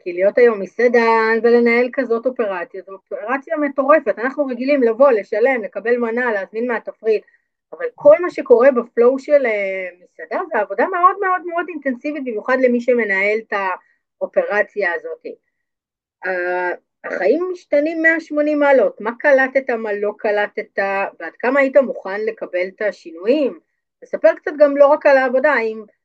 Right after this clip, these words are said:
בשלב הזה כבר היית בזוגיות, האם כבר התחתנת, כאילו, ספר קצת איך זה גלש לתחומים אחרים.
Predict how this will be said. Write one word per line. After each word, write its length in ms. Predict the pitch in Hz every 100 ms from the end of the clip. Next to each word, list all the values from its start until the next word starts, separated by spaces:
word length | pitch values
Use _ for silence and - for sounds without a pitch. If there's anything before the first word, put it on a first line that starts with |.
| _
בשלב 380 | - 240 220 220
הזה 120 | 214 220
כבר 140 | 185
היית 220 | 180 190 190
בזוגיות, 520 | 156 - 254 453 302
האם 120 | 202 180 -
כבר 80 | 165 160
התחתנת, 800 | - - 269 359 370 311 262
כאילו, 380 | - 277 277 277
ספר 280 | 269 247 294
קצת 180 | - - 294
איך 120 | 277
זה 100 | 294
גלש 340 | 262 254 247
לתחומים 420 | 277 - 220 233
אחרים. 340 | 240 - 185